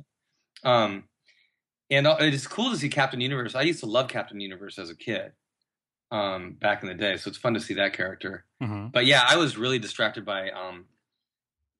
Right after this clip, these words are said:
Speaker 1: by, by some of the character design, the, the suit and stuff. And I don't know. I'm, I'm, I really like Hickman a lot, but sometimes with these sub, sub chapter headings and stuff, I mean, it's just like,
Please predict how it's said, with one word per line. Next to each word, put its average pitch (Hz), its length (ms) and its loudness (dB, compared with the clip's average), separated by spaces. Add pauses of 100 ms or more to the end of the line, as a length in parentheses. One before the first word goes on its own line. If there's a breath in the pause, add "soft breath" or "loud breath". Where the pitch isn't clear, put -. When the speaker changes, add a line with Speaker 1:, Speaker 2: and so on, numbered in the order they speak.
(260)
Speaker 1:
by, 101 200 -4
by 107 180 0
some 117 180 -4
of 104 60 -2
the 101 40 -2
character 98 300 -4
design, 95 420 -6
the, 95 240 -8
the 101 80 -8
suit - 340 -4
and 98 120 -8
stuff. 98 340 0
And 95 220 -6 (680 loud breath)
I 165 120 6
don't 156 100 6
know. 127 140 4
I'm, 147 260 2
I'm, 147 320 0 (300 soft breath)
I 147 340 4
really 127 240 -4
like 117 300 -4
Hickman 135 500 -8
a 113 80 -4
lot, 120 420 2
but 113 240 -8
sometimes 131 560 -2
with 113 140 -10
these 110 240 -8
sub, - 280 0 (240)
sub 120 300 -4
chapter 117 460 0
headings 117 440 -2
and 113 100 -6
stuff, 113 320 -2
I 113 60 -8
mean, 113 140 -4
it's 110 120 -8
just 120 160 -12
like, 107 160 -4